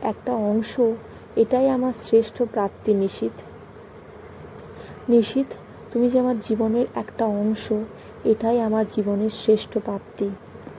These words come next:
রাত্রি মনে মনে এটা ভাবল এবং নিশীথের দিকে তাকিয়ে রইল। আজকের পর্বটা এখানেই শেষ করছি।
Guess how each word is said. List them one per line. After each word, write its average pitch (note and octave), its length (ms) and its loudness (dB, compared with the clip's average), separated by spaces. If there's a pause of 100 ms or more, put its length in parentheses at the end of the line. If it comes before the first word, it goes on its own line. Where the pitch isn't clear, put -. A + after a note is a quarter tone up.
(1080)
রাত্রি A#3+ 540 2
মনে A3 280 -2
মনে A#3 260 -2
এটা A#3 200 -2
ভাবল G#3 480 0 (360)
এবং B3 240 2
নিশীথের A3 460 -4 (100)
দিকে A#3+ 380 -4
তাকিয়ে G3+ 340 -4
রইল। G3 320 -2 (1160)
আজকের A#3+ 440 -2
পর্বটা C#4 420 -2
এখানেই A3 440 -2
শেষ - 300 -6
করছি। - 580 -6